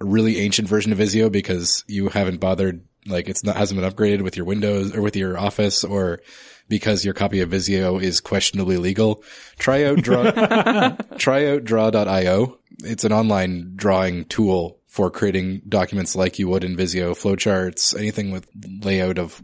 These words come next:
Speaker 1: idea layouts, things like that, or dia-, even we use them for a lot of diagrams. It's just basically, a, we use it
Speaker 2: Mm-hmm.
Speaker 1: somewhat as a vector art tool as well. Uh, but it's really, really handy, and it's got,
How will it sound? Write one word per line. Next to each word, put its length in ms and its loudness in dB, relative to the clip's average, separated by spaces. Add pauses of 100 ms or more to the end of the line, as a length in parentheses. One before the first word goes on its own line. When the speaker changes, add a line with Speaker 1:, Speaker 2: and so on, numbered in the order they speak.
(140)
Speaker 1:
idea 320 -2
layouts, 440 -2
things 160 -6
like 160 -4
that, 300 -2
or 180 -6
dia-, 360 -2
even 340 -2
we 100 0
use 100 2
them 100 -2
for 120 0
a 40 -2
lot 140 -2
of 80 -8
diagrams. 580 -6
It's 240 -4 (120)
just 280 -10
basically, 280 0
a, 60 -2
we 280 -2
use 120 4
it 40 0
Speaker 2:
Mm-hmm. 60 2
Speaker 1:
somewhat 320 2
as 100 -2
a 60 -2
vector 320 -2
art 180 -2
tool 280 -6
as 120 -10
well. 300 -6 (180)
Uh, 220 -4
but 100 -6
it's 160 -6
really, 260 0
really 180 2
handy, 300 -2
and 120 -2
it's 100 -4
got, 400 -2